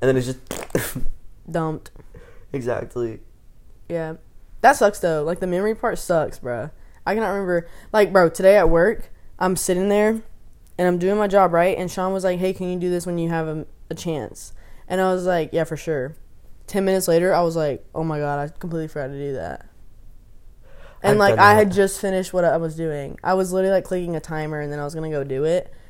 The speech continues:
Speaker 2: And I clicked the timer, and I just, like, stood there, and I was like, "Hmm, what should I do?" And then I was, like, middle of breading some chicken, and I was like, "Oh my gosh, he definitely told me to do this."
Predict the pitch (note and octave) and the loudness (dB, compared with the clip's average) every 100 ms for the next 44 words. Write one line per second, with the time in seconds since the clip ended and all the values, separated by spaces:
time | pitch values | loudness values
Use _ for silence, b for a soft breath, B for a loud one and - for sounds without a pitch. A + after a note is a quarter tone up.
0 | b D#3+ E3 F#3 E3+ D#3 D3+ E3 F#3 D#3 | b -6 -6 -6 -10 -8 -6 -4 -4 -4
1 | D#3 D3 C#3+ - - - C#3+ - D#3+ D3 | -4 -6 -8 -14 -18 -8 -8 -8 -6 -6
2 | C#3+ C#3 C#3 C#3 D3+ C#3+ C4+ A3+ G#3 G3+ | -4 -6 -6 -8 -8 -8 -6 -6 -6 -4
3 | G3+ G3 F#3 E3 - b b b F3+ F#3+ | -4 -2 -4 -6 -10 b b b -2 0
4 | F#3+ F#3 F3 F3 D#3 - - D3+ F3+ F#3 | 2 2 2 0 -2 -8 -16 -10 -6 -4
5 | F#3 F#3 F3 E3+ D#3+ D#3+ F3+ b b b | 0 2 2 2 0 -4 -14 b b b
6 | - F3+ F#3+ E3 E3 E3 E3+ - D#3 - | -10 0 2 4 0 -2 -6 -6 -8 -6
7 | D3+ D3 C#3 C#3 D3 C3+ B2 D3 C#3+ C#3 | -6 -6 -8 -8 -8 -10 -8 -10 -8 -8
8 | C#3 C#3+ D#3 D3 D3 D#3 D3 C3+ D3 D3 | -10 -10 -8 -8 -8 -10 -10 -10 -12 -12
9 | C#3+ - F3+ - | -10 -8 -10 -14